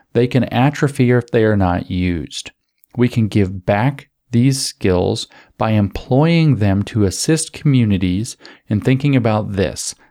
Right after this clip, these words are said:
learning from them, and engaging in the mutually pedagogic dialogues that enable decisions to be made in terms of both the short-term and long-term interests of the dispossessed.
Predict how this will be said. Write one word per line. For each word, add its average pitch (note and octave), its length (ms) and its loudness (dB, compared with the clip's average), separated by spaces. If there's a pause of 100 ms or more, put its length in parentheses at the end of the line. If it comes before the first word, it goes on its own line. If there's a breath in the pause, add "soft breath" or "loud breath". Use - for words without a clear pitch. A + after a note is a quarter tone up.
(120)
learning A2 360 0
from B2+ 200 0
them, B2 480 0
and G2 220 -2
engaging G#2 640 0
in G2 220 -4
the F#2 80 -4
mutually A#2 540 -2
pedagogic F#2+ 800 -4
dialogues G2 760 -2 (380 loud breath)
that A2 100 0
enable A2+ 420 2
decisions G2+ 600 -2
to - 80 -12
be G#2 100 0
made G2 300 2
in C3+ 140 4
terms F#2+ 340 0
of F2+ 160 -4
both F#2+ 240 0
the - 80 -16
short-term A#2+ 580 0
and F#2+ 100 -2
long-term G2 600 -2
interests - 600 -8 (440 soft breath)
of G2 320 -2
the F#2+ 100 0
dispossessed. F#2 840 -4